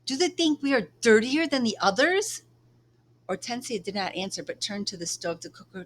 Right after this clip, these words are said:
tortilla on the flat black comil over the flame. She looked at Esperanza and held her finger to her mouth, signaling,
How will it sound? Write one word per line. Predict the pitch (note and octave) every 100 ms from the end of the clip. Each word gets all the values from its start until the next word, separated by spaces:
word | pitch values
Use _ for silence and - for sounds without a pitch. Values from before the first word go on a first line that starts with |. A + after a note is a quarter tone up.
| - -
tortilla | G3 F3+ - F#3 E3+ -
on | F3+
the | E3+
flat | - E3 - -
black | E3+ - _
comil | G3 F#3+ F#3 F3 -
over | F3 E3
the | E3
flame. | - E3+ E3 D#3 D#3+ _ _ - - -
She | - B3
looked | B3+ C4
at | A#3+
Esperanza | A3+ - G#3 F#3+ G3 -
and | F#3
held | G3 F#3+
her |
finger | F#3 G3 F3+
to | F3 F#3
her | F3
mouth, | E3+ D#3+ D#3 D3+ _ _ _
signaling, | - - A3 A3 G3+ G3 F3+